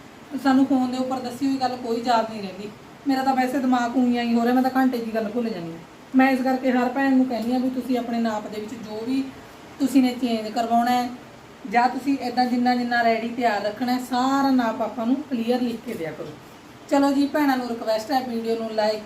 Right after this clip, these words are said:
ਸ਼ੇਅਰ, ਕੁਮੈਂਟ ਜ਼ਰੂਰ ਕਰਿਆ ਕਰੋ ਜੀ। ਵੀਡੀਓ ਨੂੰ ਐਂਡ ਤੱਕ ਦੇਖ ਲਿਆ ਕਰੋ,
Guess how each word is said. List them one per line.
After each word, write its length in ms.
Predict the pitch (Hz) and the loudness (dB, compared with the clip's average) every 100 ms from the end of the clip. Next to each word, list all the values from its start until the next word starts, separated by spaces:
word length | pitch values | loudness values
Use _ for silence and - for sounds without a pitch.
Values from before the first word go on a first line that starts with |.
| - | -10
ਸ਼ੇਅਰ, 240 | 240 220 226 | -4 0 0
ਕੁਮੈਂਟ 340 | - 220 214 | -4 -8 -8
ਜ਼ਰੂਰ 300 | 208 - 208 220 | -10 -10 -12 -8
ਕਰਿਆ 200 | 247 233 | -2 -2
ਕਰੋ 160 | 233 226 214 | 0 -4 -6
ਜੀ। 200 | 220 226 - - - - - - - - | -10 -12 -16 -20 -20 -20 -20 -20 -20 -12
ਵੀਡੀਓ 240 | - 233 254 | -4 0 2
ਨੂੰ 100 | 254 | 2
ਐਂਡ 180 | 233 233 | 2 2
ਤੱਕ 220 | 254 254 | 0 0
ਦੇਖ 240 | 240 233 | -2 0
ਲਿਆ 100 | 262 254 | 0 0
ਕਰੋ, 340 | 254 240 233 | 0 -2 -6